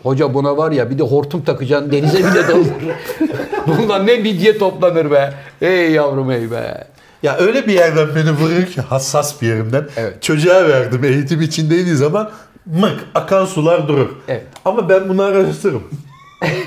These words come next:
Speaker 2: Ben bunu araştırırım. Evde bir gün seni ziyarete gelip komodinin üstünde görürsem o zaman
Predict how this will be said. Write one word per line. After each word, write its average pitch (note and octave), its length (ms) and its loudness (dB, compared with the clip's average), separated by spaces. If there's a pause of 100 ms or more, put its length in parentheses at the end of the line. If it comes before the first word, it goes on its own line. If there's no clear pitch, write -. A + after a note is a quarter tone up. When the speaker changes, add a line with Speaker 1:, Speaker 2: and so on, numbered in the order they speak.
(500)
Speaker 2:
Ben E3+ 200 2
bunu G3 180 0
araştırırım. F#3 580 -2
Evde F3 360 0
bir F#3+ 60 -2
gün F3+ 120 -4
seni F#3 240 -2
ziyarete E3+ 480 2
gelip D3+ 300 0
komodinin E3 440 -2
üstünde F3 380 -2
görürsem G3+ 500 0
o G3+ 100 0
zaman G3 300 -2